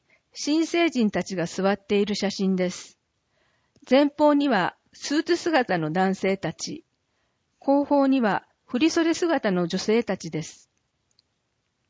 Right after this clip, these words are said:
マイナンバーカード、休日交付。休日交付は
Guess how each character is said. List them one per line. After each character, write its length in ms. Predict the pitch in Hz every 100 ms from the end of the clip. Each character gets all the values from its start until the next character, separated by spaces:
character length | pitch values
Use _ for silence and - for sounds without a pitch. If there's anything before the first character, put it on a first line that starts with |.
| _ _ _ _ _ _ _ _ _ _
マ 180 | 233 269
イ 80 | 330
ナ 180 | 320 330
ン 100 | 320
バ 200 | 330 320
ー 60 |
カ 180 | 330 311
ー 60 | 208
ド、 280 | 165 - _ _ _
休 260 | - 262 285
日 220 | 269 - -
交 200 | 254 190
付。 280 | - 151 - _ _ _ _ _ _ _ _ _ _ _ _ _ _ _
休 220 | 285 320
日 220 | 320 339
交 280 | 320 - 339
付 120 | 285
は 280 | 190 160 -